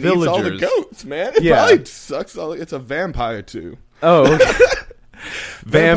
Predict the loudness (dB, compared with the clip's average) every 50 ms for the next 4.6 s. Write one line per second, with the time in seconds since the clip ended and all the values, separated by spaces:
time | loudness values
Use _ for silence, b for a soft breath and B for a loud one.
0 | 2 2 4 4 4 4 4 2 0 -2 -4 -8 -8 -8 -8 -8 -8 -8 -10 -8
1 | -6 -4 -2 -2 -2 -4 -6 -8 -6 -4 -2 -2 -2 -2 -4 -4 -4 -4 -4 -4
2 | -4 -4 -2 -2 -2 -2 -4 -6 -6 -4 -4 -4 -6 -8 -10 -12 -18 -20 -20 _
3 | _ _ _ _ _ -8 -6 -6 -6 -6 -10 -10 -8 -8 -8 -6 -6 -8 -8 -8
4 | -10 -10 -10 -8 -6 -6 -4 -4 -6 -8 -12